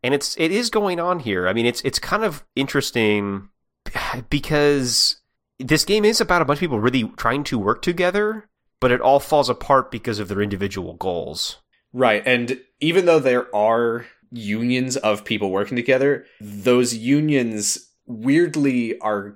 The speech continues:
Speaker 2: they're kind of backwards because they actually represent a division and a lack of cooperation,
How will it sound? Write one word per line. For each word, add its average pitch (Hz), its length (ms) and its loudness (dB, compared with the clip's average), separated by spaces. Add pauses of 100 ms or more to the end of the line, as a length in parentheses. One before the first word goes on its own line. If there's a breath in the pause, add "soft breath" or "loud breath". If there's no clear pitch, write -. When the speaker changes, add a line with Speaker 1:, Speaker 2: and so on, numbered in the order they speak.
(220)
Speaker 2:
they're 127 260 0
kind 175 300 -2
of 127 160 0 (220)
backwards 107 560 -2
because 104 420 -6
they 113 320 -2 (100)
actually 120 520 -2
represent 98 1120 -2 (420)
a 92 300 0
division 98 800 -2
and 87 200 -2
a 85 120 -2
lack 87 400 0
of 82 240 -6
cooperation, 73 1000 -8